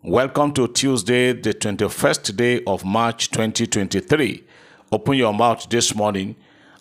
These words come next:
and receive today's prayers and prophetic blessings. I want to pray for you this morning that from Cra-, from Calvary, the blessings of the Lord shall flow into your life,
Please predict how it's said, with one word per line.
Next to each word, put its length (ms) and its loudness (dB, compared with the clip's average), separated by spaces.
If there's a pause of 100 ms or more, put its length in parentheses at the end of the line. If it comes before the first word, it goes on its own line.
and 180 0
receive 360 2
today's 360 0
prayers 460 2
and 180 -4
prophetic 600 -4
blessings. 560 -2 (500)
I 60 0
want 180 2
to 140 0
pray 200 2
for 200 -2
you 160 2
this 320 0
morning 340 0
that 180 0
from 260 -4
Cra-, 360 -2
from 240 -2
Calvary, 640 0 (560)
the 140 0
blessings 580 2
of 140 0
the 100 0
Lord 280 2
shall 220 0
flow 340 0
into 360 -2
your 160 0
life, 500 0